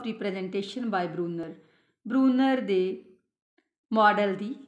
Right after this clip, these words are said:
ਪੇਸ਼ਕਸ਼। ਬਰੂਨਰ ਦੇ ਅਨੁਸਾਰ ਜਿਹੜੀ ਐਜੂਕੇਸ਼ਨ ਰਿਪ੍ਰੈਜ਼ੈਂਟੇਸ਼ਨ ਹੈ, ਸਿੱਖਿਆ ਪ੍ਰਦਰਸ਼ਨ ਹੈ, ਉਹ ਤਿੰਨ ਸਟੈਪਸ ਦੇ ਵਿੱਚੋਂ ਲੰਘਦੀ ਹੈ। ਤੇ ਇਹ ਜਿਹੜੇ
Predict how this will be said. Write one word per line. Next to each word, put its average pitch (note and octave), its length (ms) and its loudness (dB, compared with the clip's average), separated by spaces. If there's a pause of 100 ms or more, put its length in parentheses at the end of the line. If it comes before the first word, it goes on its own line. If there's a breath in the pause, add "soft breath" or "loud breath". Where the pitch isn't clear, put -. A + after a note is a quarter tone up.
(100)
ਪੇਸ਼ਕਸ਼। - 680 -8 (760)
ਬਰੂਨਰ C#4+ 360 4
ਦੇ D#4 120 2
ਅਨੁਸਾਰ D4 380 6
ਜਿਹੜੀ D4 440 -2 (840)
ਐਜੂਕੇਸ਼ਨ C#4+ 720 0 (200)
ਰਿਪ੍ਰੈਜ਼ੈਂਟੇਸ਼ਨ C4+ 840 0
ਹੈ, A3 120 -6
ਸਿੱਖਿਆ C#4 360 -4
ਪ੍ਰਦਰਸ਼ਨ B3 580 0
ਹੈ, F3+ 180 -8
ਉਹ C4 120 0
ਤਿੰਨ D#4 340 4
ਸਟੈਪਸ C4+ 320 -2
ਦੇ B3+ 140 -4
ਵਿੱਚੋਂ A3 240 -6
ਲੰਘਦੀ D#3 380 -6
ਹੈ। - 40 -12 (1900)
ਤੇ D#4+ 240 4
ਇਹ D#4 380 -2
ਜਿਹੜੇ D#4+ 340 0